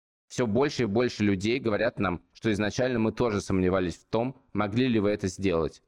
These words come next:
Но с каждым днём всё больше и больше тех, кто говорит о том, что время показывает нам то, что ваш политический жест был правильным, и вы раскрыли язвы этой политической системы и ударили то самое змеиное гнездо,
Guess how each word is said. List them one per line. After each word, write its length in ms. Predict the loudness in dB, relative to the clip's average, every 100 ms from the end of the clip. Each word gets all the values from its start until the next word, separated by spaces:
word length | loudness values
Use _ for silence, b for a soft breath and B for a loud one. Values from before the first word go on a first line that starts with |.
| -4
Но 100 | -4
с 80 | -2
каждым 460 | -2 0 0 0
днём 280 | 0 0 -2
всё 140 | -4
больше 360 | 0 0 0 -2
и 20 |
больше 340 | 0 0 -2 -4
тех, 280 | -2 -2
кто 180 | -2 -2
говорит 380 | 2 2 0 -2
о 60 | -2
том, 280 | -2 -4 -8 _ -6
что 140 | -2
время 300 | 0 0 0
показывает 520 | -2 -2 -2 0 0
нам 160 | 0 -4
то, 340 | 0 0 0 -6 -16
что 240 | -4 0
ваш 220 | 0 -2
политический 760 | 0 0 0 -2 -4 -8 -4 0
жест 320 | 0 -2 -4
был 220 | -2 0
правильным, 640 | 2 2 2 2 0 -2 -4
и 160 | -2
вы 100 | 0
раскрыли 400 | 0 0 0 2
язвы 380 | 2 2 0 -2
этой 180 | -2 -2
политической 640 | 0 -2 -4 -8 -8 -6
системы 540 | -4 -4 -2 -2 -2
и 20 | 0
ударили 560 | 0 2 0 2 0
то 160 | 0 -4
самое 400 | -2 -2 -2 -2
змеиное 420 | 0 2 2 0
гнездо, 540 | 0 -2 0 0 -2